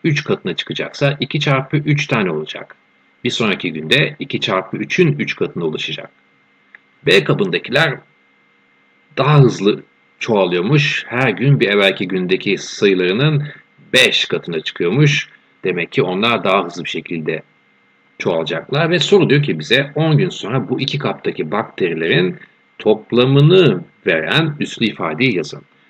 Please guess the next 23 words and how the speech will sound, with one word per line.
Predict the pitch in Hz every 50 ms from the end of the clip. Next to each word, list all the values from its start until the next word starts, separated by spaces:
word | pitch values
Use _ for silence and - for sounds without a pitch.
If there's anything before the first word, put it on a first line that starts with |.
| _ _
Hemen | - 175 185 190 190 180 -
A | - 156 156 151
kabındaki | 143 113 92 - 87 82 82 - 87 82
bakteriler | 107 98 - - - 85 80 92 113 135 139 143 - - -
on | 131 151 170 165 147
gün | 143 135
sonra | 131 - - 127 131 143 147
kaç | 143 135 127 120 110 -
tane | - 107 95
olmuşlar | 87 78 - - 131 120 -
anlamak | 107 95 92 92 95 90 76 -
için | - - - 160 170 180 175 - - - _ _ -
yavaş | 92 98 104 113 104 - -
yavaş | 98 98 110 135 143 151 - - - _ _ -
ilerleyelim. | 104 95 95 90 85 82 85 82 92 120 135 143 143 - - - _ _ _ _ _
Artış | - 87 85 87 - - - 139 - -
miktarının | 123 101 - - 95 87 82 82 82 95 127 139 110
nasıl | 101 107 - - 143 123
bir | 117
sistemde | - - 110 - - 110 98 101 101 92 110 104 90 - _ _ _ _ _ _ _ -
çoğaldığını | - - 101 85 82 80 78 87 95 127 143
anlamaya | 113 92 90 98 110
çalışalım. | - - 78 73 - 73 73 - -